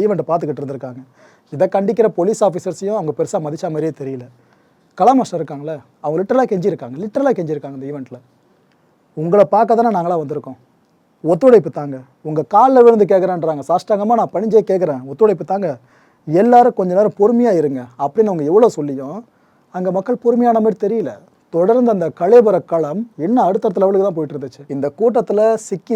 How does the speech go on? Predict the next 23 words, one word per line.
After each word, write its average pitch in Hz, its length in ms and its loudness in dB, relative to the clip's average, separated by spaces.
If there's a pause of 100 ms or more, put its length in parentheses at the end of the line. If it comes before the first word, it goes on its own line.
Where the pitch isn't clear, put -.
சில 180 160 0
பேர் 185 120 -2 (120)
மயக்கம் 220 320 -2
போட்டாங்க 170 340 -2
பாருங்க, 135 220 -6 (560)
குறிப்பா 156 260 -4 (200)
பெண்கள், 196 280 -4 (460)
அவங்களும் 226 300 4
வந்திருக்காங்க 180 420 0 (320)
இந்த 156 100 -2 (120)
நிகழ்ச்சியை 190 320 -4
பார்க்கணுன்றதுக்காக. 135 600 -8 (680)
அவ்வளோ 214 280 4 (120)
க்ரௌடு, 214 240 4 (120)
ஒரு 175 140 2
இடத்துல 208 180 0
இருந்து 202 200 -4
மேசிவா 208 360 -2
இன்னொரு 208 200 -2
இடத்துக்கு 190 300 -6
மூவ் 214 180 0
ஆகுறாங்களே, 151 400 -4 (540)
அந்த 147 160 -4